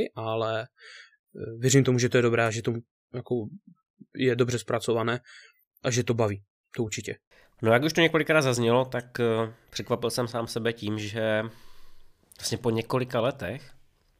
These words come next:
Speaker 2: jsem se vrátil k Fortnite.
Speaker 1: Mhm.
Speaker 2: Já jsem tu hru poprvé hrál v době, kdy vyšla na I O S, což je hodně dlouho.
Speaker 1: No.
Speaker 2: A,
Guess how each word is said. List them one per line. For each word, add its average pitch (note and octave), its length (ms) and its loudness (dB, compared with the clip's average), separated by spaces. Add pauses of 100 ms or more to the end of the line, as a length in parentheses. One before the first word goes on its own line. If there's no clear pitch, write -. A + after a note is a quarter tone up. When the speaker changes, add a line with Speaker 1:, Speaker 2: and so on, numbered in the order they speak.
Speaker 2:
jsem A2 140 -6
se - 120 0
vrátil G2+ 340 -2
k B2+ 40 -14
Fortnite. G2+ 580 -8 (400)
Speaker 1:
Mhm. B2 300 -2 (480)
Speaker 2:
Já G2 80 -6
jsem A2 160 -2
tu A#2+ 160 -4
hru A#2+ 120 -2
poprvé G#2+ 500 -4
hrál A2 280 0
v G#2 40 -8
době, G2 220 -2
kdy G2+ 100 -2
vyšla G2+ 220 -2
na G#2+ 120 0
I G#2 240 0
O G#2 100 2
S, F#2+ 320 -4 (1700)
což A#2 200 -4
je G2 100 -2
hodně F#2 260 -4
dlouho. E2+ 420 -6 (540)
Speaker 1:
No. A2 160 -4 (880)
Speaker 2:
A, F#2 720 -4